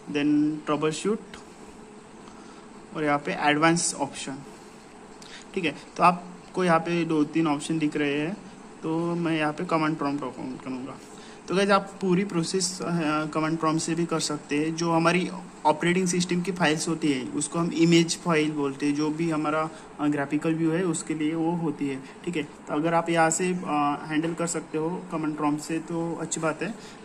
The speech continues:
फिर भी एक बहुत ज़्यादा complicated होता है जब आपका data both, अ, अंदर की फाइल्स में होता है या फिर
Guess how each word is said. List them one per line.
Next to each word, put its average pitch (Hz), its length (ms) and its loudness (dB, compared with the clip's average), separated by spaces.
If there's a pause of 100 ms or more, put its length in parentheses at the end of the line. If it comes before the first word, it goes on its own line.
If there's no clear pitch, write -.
(100)
फिर 180 140 2
भी 196 160 2
एक 196 240 2
बहुत 160 200 4
ज़्यादा 165 220 0
complicated 156 560 -2
होता 151 220 0
है 151 80 2
जब 151 160 0
आपका 151 260 0
data 151 340 0
both, 156 280 -2 (280)
अ, 139 420 2
अंदर 147 320 2
की 156 140 -6
फाइल्स 143 360 0
में 147 80 2
होता 135 280 -4
है 135 120 -2
या 135 80 -2
फिर 139 320 -4